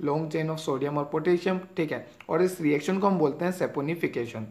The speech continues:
तो इस रिएक्शन को saponification क्यों बोलते हैं? क्योंकि यहाँ पे सोप का फॉर्मेशन होता है, और सोप क्या है? सोडियम और पोटेशियम की लॉन्ग चेन। और ये कहाँ से आई? क्योंकि अपन ने बॉयल किया है इसको एन ए ओ एच और के ओ एच के साथ, ठीक है।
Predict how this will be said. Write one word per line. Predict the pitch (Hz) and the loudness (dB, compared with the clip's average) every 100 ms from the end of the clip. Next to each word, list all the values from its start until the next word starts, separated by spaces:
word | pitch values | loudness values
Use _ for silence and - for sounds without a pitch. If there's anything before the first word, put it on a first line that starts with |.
| 151 | -2
तो | |
इस | 147 147 | -2 0
रिएक्शन | 139 160 | -2 -4
को | 156 | -6
saponification | 160 143 151 151 147 151 165 156 | -4 -4 -4 -4 -4 -4 -6 -2
क्यों | 170 165 | -2 0
बोलते | 156 175 | 0 0
हैं? | 185 190 - - | -2 -4 -14 -6
क्योंकि | 151 165 | -4 0
यहाँ | 160 | -2
पे | 165 | -2
सोप | 165 151 143 | -2 -2 -2
का | 160 | -4
फॉर्मेशन | 156 151 156 170 | -2 -2 -2 -4
होता | 165 160 | -4 0
है, | 170 | 0
और | 170 | 0
सोप | - 151 151 | 0 0 0
क्या | 165 | 0
है? | 170 175 | 0 0
सोडियम | 147 135 147 | 0 0 0
और | 151 | -2
पोटेशियम | 147 131 135 151 | -2 -4 -4 -4
की | 151 170 | 0 0
लॉन्ग | 131 131 151 | 0 -2 -4
चेन। | - 165 196 196 - 165 | -2 0 0 -4 -6 0
और | 156 | 2
ये | |
कहाँ | 160 151 170 | 2 2 2
से | 175 | 2
आई? | 170 170 | 4 4
क्योंकि | 160 151 | 2 0
अपन | 156 156 | -2 -2
ने | 160 151 | -4 0
बॉयल | 135 156 156 | 2 2 0
किया | 165 | 0
है | 156 | 0
इसको | 156 160 - 113 | 0 -4 -4 -6
एन | 139 139 | -4 -4
ए | |
ओ | 139 | -4
एच | 143 151 | -2 0
और | 202 208 - - _ | 0 0 -14 -20 _
के | 170 | 4
ओ | 190 165 | 6 6
एच | 147 | 4
के | - | -2
साथ, | 120 110 107 - | -4 -6 -8 -6
ठीक | 160 | -4
है। | 147 | -2